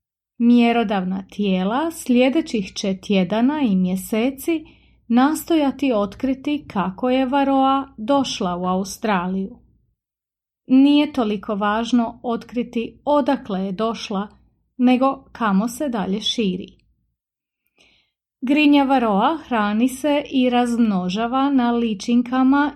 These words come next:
i kukuljicama pčela medarica, što kod pčela dovodi do deformacija i do obolijevanja od raznih bolesti. Za jedne pandemije varoa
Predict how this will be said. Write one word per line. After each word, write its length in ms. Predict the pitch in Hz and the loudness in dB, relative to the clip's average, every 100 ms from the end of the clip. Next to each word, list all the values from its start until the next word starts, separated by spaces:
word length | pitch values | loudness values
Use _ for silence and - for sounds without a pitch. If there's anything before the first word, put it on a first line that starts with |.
| - | -6
i 160 | 208 | -8
kukuljicama 960 | - 190 - 262 302 311 - 285 277 277 | -8 -12 -4 -2 0 -2 0 2 4 2
pčela 480 | - - 214 196 208 | -6 -4 -2 0 0
medarica, 840 | 214 220 240 254 269 277 - 185 190 _ _ _ _ _ | 0 0 2 2 2 0 -4 -4 -4 _ _ _ _ _
što 280 | - - 330 | -16 -4 -2
kod 160 | 320 - - | -2 -4 -4
pčela 440 | - 247 233 226 | 0 2 2 0
dovodi 640 | 190 208 202 214 196 208 | 0 0 0 -2 -2 -2
do 180 | 196 196 | 0 0
deformacija 1200 | 190 196 214 208 202 185 180 190 - 269 311 349 - - | 0 -2 -4 -2 0 0 0 -4 0 2 2 -2 -8 -4
i 140 | 226 | -2
do 140 | 208 220 | -2 -4
obolijevanja 1080 | 190 196 196 208 240 277 320 311 277 262 | -4 0 0 0 0 0 0 2 2 0
od 180 | 226 196 | -2 -2
raznih 640 | 196 190 196 196 - 233 233 | 0 2 2 0 0 0 2
bolesti. 720 | 226 190 185 185 - - _ _ _ _ _ _ _ _ _ _ _ | 0 0 -2 -6 -12 -18 _ _ _ _ _ _ _ _ _ _ _
Za 200 | 240 262 | -2 2
jedne 520 | 254 262 277 294 311 | 4 4 2 0 -2
pandemije 760 | 269 233 214 226 233 233 226 214 | 0 0 2 2 2 2 2 -2
varoa 600 | 208 220 226 233 226 208 | -2 -2 0 0 0 -2